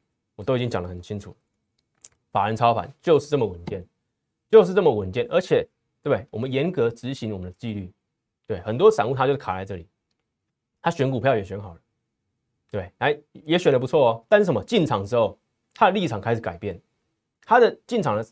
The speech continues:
这个，的这个理由，就算后续不在了，他还是抱着股票啊。但是你在进场前，你已经想好了策略，为什么不执行？就纪律嘛。对，你是不是需要一个人帮助？需不需要一个人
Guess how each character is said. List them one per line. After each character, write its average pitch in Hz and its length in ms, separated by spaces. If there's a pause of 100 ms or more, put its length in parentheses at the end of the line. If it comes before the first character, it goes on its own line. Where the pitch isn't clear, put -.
(140)
这 156 160
个， 147 80 (200)
的 156 100
这 220 80
个 196 60
理 107 160
由， 92 220 (380)
就 262 180
算 185 260 (120)
后 202 220
续 196 120
不 123 160
在 120 280
了， 85 160
他 226 160
还 180 120
是 165 80
抱 185 200
着 117 100
股 92 140
票 113 180
啊。 90 160 (680)
但 226 220
是 175 380
你 117 120
在 180 200
进 196 180
场 98 180
前， 98 220
你 190 80
已 220 40
经 196 140
想 180 140
好 160 80
了 101 80
策 120 160
略， 113 120
为 190 140
什 127 140
么 92 80
不 - 80
执 95 220
行？ - 180 (840)
就 - 80
纪 123 200
律 113 160
嘛。 - 160 (680)
对， 98 180
你 110 120
是 131 100
不 165 60
是 160 40
需 143 100
要 139 120
一 123 60
个 107 60
人 92 120
帮 98 180
助？ 95 300
需 165 160
不 170 60
需 151 80
要 143 120
一 127 60
个 107 80
人 87 180